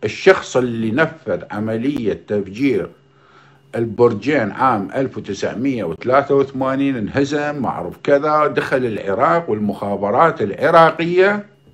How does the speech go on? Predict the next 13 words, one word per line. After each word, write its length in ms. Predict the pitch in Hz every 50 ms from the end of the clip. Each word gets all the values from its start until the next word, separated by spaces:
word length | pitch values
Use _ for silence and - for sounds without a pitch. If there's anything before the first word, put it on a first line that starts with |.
| _ _ _ _ _ _ _ -
اعتقلته 800 | 117 - - - - 123 - 117 120 151 160 165 - 170 160 156 151 147
وخلته 640 | 117 - - - 107 110 117 131 151 147 151 165 160
لحد 520 | 151 135 - - - - 165 175 - - - - _ _ _ _ _ 110
احتلال 600 | 101 - - _ - 113 110 131 151 170 165 165
العراق. 680 | 170 151 135 - 131 143 151 165 185 208 214 - - - - _ _ _ _ _ _ _ _ _ - - - - - - - - - - _ _ -
وكل 500 | 87 101 120 113 - - 214 226 240 214
هذه 360 | 185 170 175 170 165 156 147
السنوات 840 | 147 - - - - 135 131 131 131 131 131 135 139 131 110 104 107
اللي 240 | 92 104 104 104 101
كان 400 | - - 156 156 139 120 104 90
فيها 440 | - 123 139 143 131 95 92 87
في 120 | 85 - 143
المعتقل 800 | 156 170 170 170 165 - - 165 147 - - 190 196 202 -